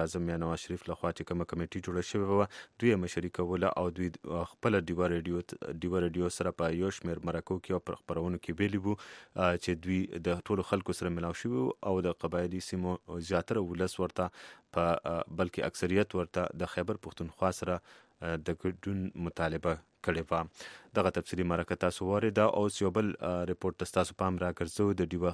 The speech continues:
خبریال فیض ظفر دغه رپورټ د سوات نه رالېږلی دی او وایي چې، آه، کم چې اصلاحات مرکزي حکومت اعلان کړي دي، نو هغې کې د پاټا چې کم د پروونشل، آه، ټرایبل ایریاز چې د صوبو سره چې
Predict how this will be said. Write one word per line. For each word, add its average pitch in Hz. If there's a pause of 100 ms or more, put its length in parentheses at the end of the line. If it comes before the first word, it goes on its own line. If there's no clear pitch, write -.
خبریال 90
فیض 85
ظفر 107
دغه 95
رپورټ 90
د 92
سوات 98
نه 98
رالېږلی 92
دی 131 (120)
او 107
وایي 104
چې، 104 (520)
آه، 87 (420)
کم 98
چې -
اصلاحات 92 (380)
مرکزي 87
حکومت 90
اعلان 87
کړي 113
دي، 120
نو 113
هغې 98
کې 104 (480)
د 90 (100)
پاټا 101 (220)
چې -
کم 92 (160)
د 87
پروونشل، 98
آه، 87 (200)
ټرایبل 92 (100)
ایریاز 95
چې 95
د 87
صوبو 92
سره 90
چې 87